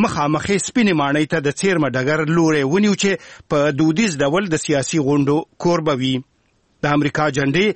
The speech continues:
او د بایدن د انتخاباتي مبارزې شعارونه یې هسک کړي او شراب یې ورسره اخیستي وو چې خپله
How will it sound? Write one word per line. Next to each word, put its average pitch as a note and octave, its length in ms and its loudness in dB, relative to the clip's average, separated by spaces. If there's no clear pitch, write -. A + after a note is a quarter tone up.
او D3 160 0
د E3+ 140 -2
بایدن F3+ 440 -2
د D3+ 140 0
انتخاباتي D3+ 640 -2
مبارزې D3 520 -2
شعارونه D3 400 0
یې C#3+ 180 -2
هسک - 280 -4
کړي G#3+ 180 2
او C#3+ 60 2
شراب F#3+ 340 -2
یې D#3 140 0
ورسره C#3+ 340 -4
اخیستي - 320 -2
وو G#3 200 2
چې G3+ 80 0
خپله C#3+ 300 0